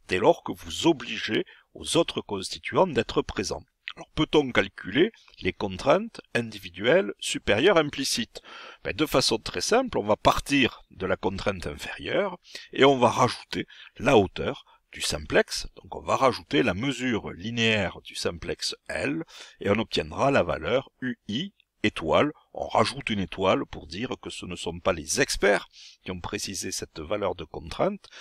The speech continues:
mais que c'est une conséquence de la géométrie du domaine expérimental. Alors, pour le constituant un, lorsque vous rajoutez la valeur de zéro quatre à la contrainte inférieure, vous obtenez U un étoile qui est égal à zéro sept,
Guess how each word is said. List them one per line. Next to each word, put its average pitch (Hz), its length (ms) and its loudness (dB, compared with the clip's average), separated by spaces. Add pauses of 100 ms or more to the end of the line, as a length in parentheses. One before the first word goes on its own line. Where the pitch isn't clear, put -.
(320)
mais - 140 -8 (120)
que 95 80 -8
c'est - 240 -6
une 92 180 -10 (100)
conséquence 131 840 4
de 90 100 -10
la 82 120 -4
géométrie 131 720 -4
du - 140 -16
domaine 120 320 -4
expérimental. 98 800 -4 (100)
Alors, - 220 -8 (640)
pour 120 160 4
le 127 80 6
constituant 117 720 2 (100)
un, 120 400 6
lorsque 90 300 -8
vous 92 160 -8
rajoutez 104 420 -2
la 98 120 2
valeur 98 280 0
de 82 100 -14
zéro 113 360 0
quatre 104 460 2 (600)
à 92 140 2
la 92 340 0 (140)
contrainte 98 480 -2
inférieure, 131 640 -4
vous 98 240 -12
obtenez 92 520 -8 (100)
U 131 160 2
un 117 180 2
étoile 101 640 0
qui - 100 -16
est - 80 -14
égal 78 260 -6
à 71 60 -14
zéro - 280 -14
sept, - 460 0